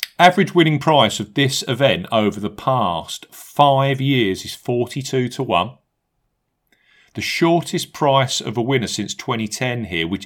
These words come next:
who isn't Tiger Woods, is fourteen to one. Jason Day, twenty fifteen. Justin Rose,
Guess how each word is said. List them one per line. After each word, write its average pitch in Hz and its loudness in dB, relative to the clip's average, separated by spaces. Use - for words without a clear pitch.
who 127 0
isn't 135 -2
Tiger 87 -4
Woods, 76 -10
is 104 -12
fourteen 123 0
to - -4
one. 78 -4
Jason 113 0
Day, 113 6
twenty 120 -4
fifteen. 110 -4
Justin 113 -2
Rose, 92 -2